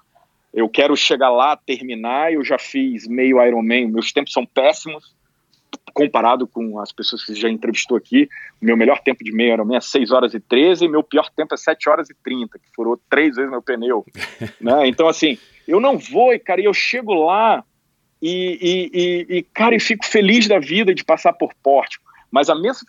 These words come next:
Speaker 1: felicidade que eu passei pelo Pórtico de, do Ironman, cara, eu passei pelo Pórtico do, do, do Longa de Cumbuco, do Meia Cabra da Peste, porque, cara, aquilo é triatlon, né, cara? E eu, eu até ia depois te mandar, depois eu vou te mandar uma,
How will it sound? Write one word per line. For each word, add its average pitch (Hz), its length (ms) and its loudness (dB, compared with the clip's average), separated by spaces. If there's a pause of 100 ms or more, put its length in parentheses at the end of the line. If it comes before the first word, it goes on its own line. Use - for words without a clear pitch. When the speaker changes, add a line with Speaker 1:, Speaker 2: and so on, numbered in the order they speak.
Speaker 1:
felicidade 190 500 -2
que 170 60 -6
eu 147 40 -8
passei 147 300 -4
pelo 143 220 -4
Pórtico - 600 -2 (400)
de, 110 320 -12
do 117 300 0
Ironman, 139 420 4
cara, 131 300 2
eu 123 40 -2
passei 143 280 -2
pelo 147 180 0
Pórtico 139 440 -2
do, 120 160 -8
do, 120 240 0
do 110 180 -4
Longa 139 320 4
de - 100 -4
Cumbuco, 160 680 2 (340)
do 127 140 -2
Meia 135 220 2
Cabra 131 280 2
da 120 120 2
Peste, 147 760 -2 (380)
porque, 214 260 -4
cara, 226 220 -2
aquilo 269 300 0
é - 40 0
triatlon, 120 600 0
né, 127 180 -2
cara? 127 240 2
E 139 80 2
eu, 160 280 4
eu 160 140 6
até 190 240 -2
ia 196 160 0
depois 165 300 -4
te - 140 -12
mandar, 139 260 4
depois 156 240 -4
eu 170 60 -10
vou 160 100 -4
te - 140 -4
mandar 131 300 2
uma, 117 400 2